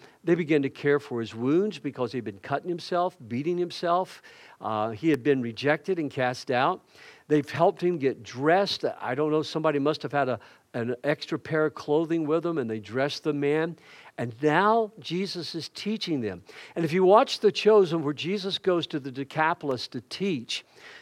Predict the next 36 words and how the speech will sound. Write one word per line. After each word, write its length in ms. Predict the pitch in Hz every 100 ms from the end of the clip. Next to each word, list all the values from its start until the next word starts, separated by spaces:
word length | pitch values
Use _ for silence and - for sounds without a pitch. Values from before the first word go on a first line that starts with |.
| -
you'll 180 | 170 202
notice 380 | 220 247 240 -
how 260 | 180 175
that 280 | 165 151 -
when 240 | 160 156 143
Jesus 420 | 185 214 202 165
begins 520 | 202 165 175 170 -
to 120 | 147
talk 300 | - 170 180
to 100 | 175
his 120 | 139
disciples 600 | - 131 156 151 156 156
and 80 | 113
everybody's 400 | 120 135 151 139
kind 200 | - 151
of 80 | 135
standing 420 | - 139 147 143
up 140 | 147 -
trying 280 | 139 135
to 120 | 139 127 - -
show 280 | - - 147
themselves 460 | 160 156 151 147 117
big 380 | 110 139 143 139
the 60 |
way 140 | 135 131
an 100 | 123
animal 400 | 123 139 143 139
or 160 | 123
a 40 | 113
bird 380 | 120 147 147
will 140 | 120 123
do 240 | 123 135
when 80 | 127
he's 120 | 123
trying 280 | - 131 127
to 140 | 117